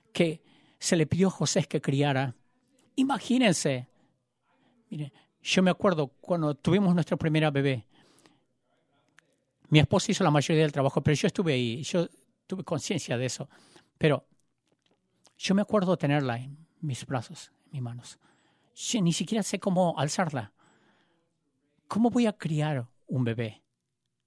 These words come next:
¿Cómo voy a hacer esto? José debe haber tenido estos mismos pensamientos, estas mismas ideas que pasaban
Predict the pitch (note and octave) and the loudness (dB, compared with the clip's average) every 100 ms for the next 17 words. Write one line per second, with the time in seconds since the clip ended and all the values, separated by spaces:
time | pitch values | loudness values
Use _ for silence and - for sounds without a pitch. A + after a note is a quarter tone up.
0 | _ _ _ _ _ _ _ _ _ _ | _ _ _ _ _ _ _ _ _ _
1 | _ _ - B3+ A#3 A3+ F#3+ G3+ F#3 G3+ | _ _ -2 0 0 0 -2 -2 -2 -2
2 | - B2 A#2+ _ _ _ _ _ _ - | -2 -4 -4 _ _ _ _ _ _ -10
3 | - E3 - G3 G3 - _ E3+ F#3 F#3+ | 0 0 2 0 -2 -6 _ -2 2 4
4 | G3 - F3 F#3+ - F#3+ F#3+ G#3+ E3+ - | 4 2 0 0 0 -2 0 2 0 -2
5 | E3+ D#3 D3 D3 F#3+ F3+ E3 F#3 G3 D3+ | -2 0 0 0 -2 -2 0 0 0 -2
6 | C#3+ D#3+ C3+ - - D3 - - _ _ | 0 0 -2 -6 -6 -6 -6 -20 _ _
7 | E3 C#3+ F3 D3+ C3 | -2 2 2 2 0